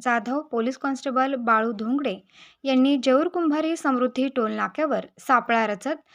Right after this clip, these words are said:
आयशर क्रमांक एमएच सतरा बी वाय शून्य चार एकोणनव्वदला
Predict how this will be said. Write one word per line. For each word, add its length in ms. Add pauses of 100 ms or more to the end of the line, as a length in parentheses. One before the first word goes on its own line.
(340)
आयशर 400
क्रमांक 500
एमएच 460
सतरा 440
बी 300
वाय 220 (180)
शून्य 300
चार 320 (480)
एकोणनव्वदला 800